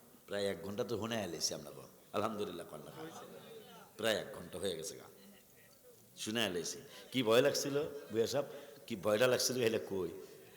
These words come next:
আমি জয়নগরী আমার মেয়ের জামাই,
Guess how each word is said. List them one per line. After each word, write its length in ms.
আমি 420
জয়নগরী 480
আমার 280
মেয়ের 320
জামাই, 280